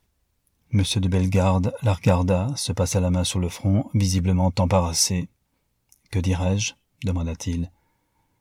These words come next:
Une seule chose, c'est que cela ne valait vraiment pas la peine d'interrompre notre promenade. » Le marquis ne sembla pas être de cet avis. Il se tourna vers Newman. «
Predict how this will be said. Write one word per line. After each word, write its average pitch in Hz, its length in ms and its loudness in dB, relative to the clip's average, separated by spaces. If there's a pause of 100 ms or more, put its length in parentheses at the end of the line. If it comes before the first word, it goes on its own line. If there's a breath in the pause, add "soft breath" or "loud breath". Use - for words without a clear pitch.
(880)
Une 123 120 6
seule 131 180 0
chose, 117 440 -2 (560)
c'est - 180 -2
que 131 140 0
cela 123 180 0
ne 123 80 4
valait 117 240 4
vraiment 117 240 4
pas 117 100 0
la 110 120 0
peine 95 240 2
d'interrompre 92 520 0
notre 92 240 0
promenade. » 92 540 2 (1400)
Le 101 220 2
marquis 101 420 2
ne 98 160 4
sembla 95 320 0
pas 95 160 -4
être - 160 -4
de 101 80 0
cet 110 240 -4
avis. 92 300 0 (100)
Il 139 140 -4
se - 100 -4
tourna 101 360 4
vers 92 140 0
Newman. « 95 400 4